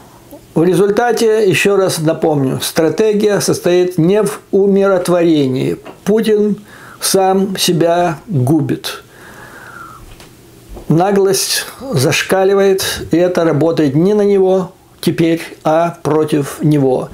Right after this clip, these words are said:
То есть это та самая ситуация, когда Шариков настолько распоясался, что доктор Барменталь понял, что надо кончать. Пока у него есть несколько недель, для того, чтобы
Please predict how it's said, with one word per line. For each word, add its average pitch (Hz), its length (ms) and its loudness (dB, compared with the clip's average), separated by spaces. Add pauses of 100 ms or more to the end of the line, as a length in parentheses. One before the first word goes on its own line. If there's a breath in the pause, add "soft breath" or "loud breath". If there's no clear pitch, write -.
(340 loud breath)
То 165 100 0
есть 151 100 0
это 160 160 0
та 247 180 0
самая 214 320 0
ситуация, 196 640 0
когда 156 380 0
Шариков 151 560 0
настолько 151 540 -2
распоясался, 180 960 0
что - 220 -4
доктор 151 400 0
Барменталь 139 540 0
понял, 220 500 0
что 185 200 -2
надо 170 380 0
кончать. - 800 -4 (1600 loud breath)
Пока 233 340 0
у 233 100 2
него 208 240 4
есть 196 320 2
несколько 165 420 0
недель, 196 500 2 (500 loud breath)
для 160 220 2
того, 175 300 0
чтобы 165 640 0